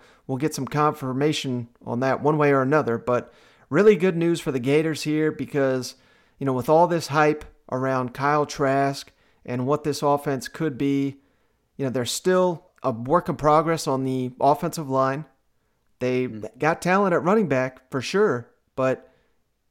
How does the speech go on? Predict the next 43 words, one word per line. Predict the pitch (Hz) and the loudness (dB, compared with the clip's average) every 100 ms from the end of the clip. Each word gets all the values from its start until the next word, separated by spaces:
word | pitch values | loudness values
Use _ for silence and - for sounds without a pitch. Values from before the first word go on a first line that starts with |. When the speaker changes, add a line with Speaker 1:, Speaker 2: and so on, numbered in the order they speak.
| _ | _
Speaker 1:
you | 135 | -4
know, | 127 | -2
they | 143 | 0
don't | 151 | 0
have | 165 156 | 0 0
any | 151 | -2
proven | 131 - 175 180 160 143 | -4 -6 -2 -2 0 -4
playmakers | 147 170 196 143 131 131 123 - | 0 0 2 0 -2 -4 -6 -6
necessarily. | 139 131 139 - 139 127 127 131 127 _ _ _ _ | -6 -6 -6 -4 -2 0 -2 -4 -8 _ _ _ _
And | - 135 | -8 -4
if | 135 | -4
you're | 135 | -4
losing | 123 160 196 156 165 151 - - | -2 0 0 0 -4 -6 -10 -2
all | 147 | 2
your | 156 131 | 2 0
top | - 151 143 | 0 0 0
targets, | 151 160 143 117 113 - - _ _ _ _ _ _ _ _ _ | 0 0 0 -2 -6 -10 -16 _ _ _ _ _ _ _ _ _
I | - 151 | -4 -2
don't | 180 | 0
know | 143 | 0
what | 165 - | 0 -4
you | 123 | -4
got. | 120 131 | -2 -2
Oh, | 139 139 | -2 -2
I | 139 | -2
mean, | 143 143 | 0 -2
o-, | 143 - | -2 0
obviously | 160 143 - | 0 0 -6
Kyle | 135 143 131 | -4 0 0
Pitts | 143 139 - | 0 -6 -8
would | 123 | -12
still | - 123 | -6 -6
be | 123 | -4
there, | 120 123 | -4 -4
but | 120 127 117 - _ _ - | -2 -4 -4 -10 _ _ -10
then | 120 147 147 - - - | -2 -2 -2 -12 -20 -6
defenses | 147 156 170 160 | -4 -2 -2 -2
would | 147 151 | -6 -4
just | 165 - | -6 -2
be, | 156 147 117 - | 0 0 -4 -8
you | 139 | -4
know, | 135 135 123 - | -2 -2 -6 0
targeting | 156 170 165 165 151 127 | 2 4 2 -4 -4 -8